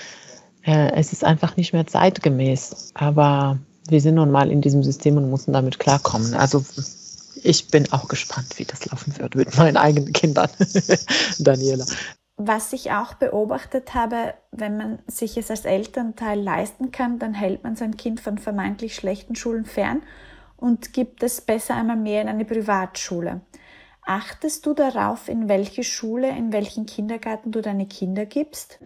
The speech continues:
Speaker 1: Ja, aber viel weniger als der deutsche Durchschnitt. Meine Kinder gehen zu, zu der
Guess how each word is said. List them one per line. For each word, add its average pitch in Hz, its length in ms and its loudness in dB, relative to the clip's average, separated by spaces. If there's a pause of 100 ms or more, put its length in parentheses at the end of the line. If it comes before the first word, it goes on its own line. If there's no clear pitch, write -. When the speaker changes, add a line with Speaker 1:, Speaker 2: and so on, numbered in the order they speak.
(100)
Speaker 1:
Ja, 185 280 10
aber 175 200 6
viel 165 260 4
weniger 165 440 8
als 151 280 2
der 147 180 8
deutsche 143 300 4
Durchschnitt. 127 560 -2 (380)
Meine 156 340 6
Kinder 165 400 6
gehen 143 320 6
zu, 131 680 0 (720)
zu - 360 2
der 127 420 8